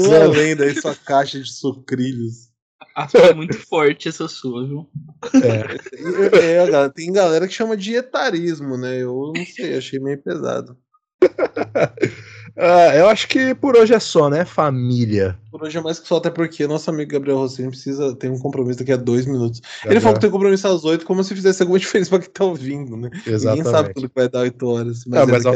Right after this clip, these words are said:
Speaker 1: audiência, a audiência agora vai saber que o Gabriel, ele costuma cagar às oito horas da noite.
Speaker 2: Mas eu, isso é
Speaker 1: O Gabriel tem um intestino
Speaker 2: É
Speaker 1: regulado
Speaker 2: segredo.
Speaker 1: no modo noturno.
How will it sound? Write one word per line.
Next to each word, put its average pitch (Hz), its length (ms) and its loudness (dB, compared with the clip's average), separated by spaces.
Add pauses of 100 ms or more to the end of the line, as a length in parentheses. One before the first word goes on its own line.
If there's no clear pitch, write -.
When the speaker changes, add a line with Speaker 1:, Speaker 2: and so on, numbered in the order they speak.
(160)
Speaker 1:
audiência, 127 300 -2
a 160 100 2
audiência 120 380 0
agora 120 260 0
vai 120 100 -4
saber 139 340 -2
que 160 40 -14
o 165 40 -14
Gabriel, 180 340 4
ele 190 100 -2
costuma 190 460 -6
cagar 170 340 0
às 160 80 -2
oito 160 220 -2
horas 156 120 2
da 175 100 2
noite. 120 380 -4 (960)
Speaker 2:
Mas 254 300 -4
eu, 123 160 4 (180)
isso 120 200 -4
é 139 260 -4 (480)
Speaker 1:
O 113 40 -8
Gabriel 123 340 4
tem 139 160 0
um 147 60 -2
intestino 147 440 -2
Speaker 2:
É 127 40 0
Speaker 1:
regulado 131 460 2
Speaker 2:
segredo. 156 240 -12
Speaker 1:
no 160 80 -4
modo 143 280 2
noturno. 127 520 -2